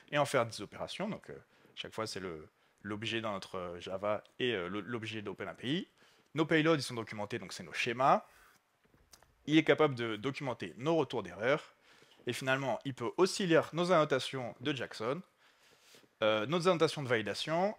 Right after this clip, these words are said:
et, euh, finalement, il nous met tout ça dans un Swagger U I, parce que moi, lire du yaml, c'est pas trop mon truc. Donc là, ça y est, on a une documentation, on n'a rien écrit, à part, euh, cinq lignes dans notre, euh, dans notre pom point X M L, et, euh, on a un Swagger brut.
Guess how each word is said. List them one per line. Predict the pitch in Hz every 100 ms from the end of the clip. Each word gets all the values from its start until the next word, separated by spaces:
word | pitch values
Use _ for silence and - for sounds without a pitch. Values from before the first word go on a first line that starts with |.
| -
et, | 143 147
euh, |
finalement, | - 120 123
il | 175
nous | 131
met | 117
tout | -
ça | 170
dans | 151
un | 123
Swagger | 120 101 92
U | 98
I, | 151 - _ _
parce | - -
que |
moi, | 92 139
lire | 151 131
du |
yaml, | 107 101 127 165 -
c'est | - 120
pas | 151
trop | 180
mon | 110
truc. | - _ _ _ - _ _ _ _ _ _ _ _ _ _ - - - - - 139
Donc | 147
là, | 202
ça | 175 143
y | 151
est, | 196 -
on | 151
a | 185
une | 185
documentation, | 156 - 143 127 120 139 156 190 -
on | 131
n'a | 107 -
rien | 110 139 165
écrit, | 123 - 139 -
à | 117
part, | 117 110
euh, | 98
cinq | - 143 156
lignes | 139
dans | 117
notre, | 110 -
euh, | 101 85 - _ _ -
dans | 135
notre | 131
pom | 151 160
point | 147 120
X | -
M | 95 104
L, | 151 185 - _ - - _ -
et, | 143 165
euh, | 104 101 95
on | 131
a | 151
un | 143
Swagger | 165 139 104
brut. | 85 - -